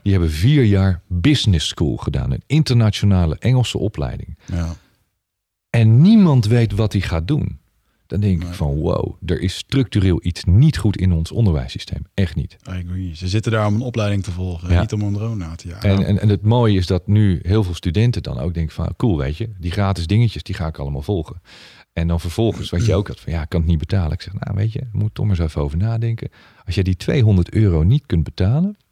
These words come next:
Speaker 1: en je bent niet bereid om dat te investeren in jezelf, denk eens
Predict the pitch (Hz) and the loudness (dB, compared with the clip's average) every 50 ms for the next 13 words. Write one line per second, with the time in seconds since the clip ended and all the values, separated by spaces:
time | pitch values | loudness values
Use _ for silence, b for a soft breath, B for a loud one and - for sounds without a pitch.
0 | B B B B B B B B B B B B _ _ _ - 107 104 98 98 | B B B B B B B B B B B B _ _ _ 0 2 2 4 4
1 | 95 95 92 87 82 104 98 82 82 78 76 76 87 104 123 123 - - 98 92 | 4 4 4 4 6 4 4 4 2 2 2 2 2 2 2 2 2 2 2 2
2 | 85 80 - - 73 87 78 73 - - 87 82 76 69 65 73 73 73 76 - | 2 2 0 0 0 0 0 0 -2 -2 0 0 0 0 -2 -2 0 -2 0 -2
3 | 98 127 165 156 - - _ _ _ - 98 101 135 143 - 113 101 - | -2 -2 -2 -4 -6 -12 _ _ _ -8 -2 0 0 0 0 -2 -6 -8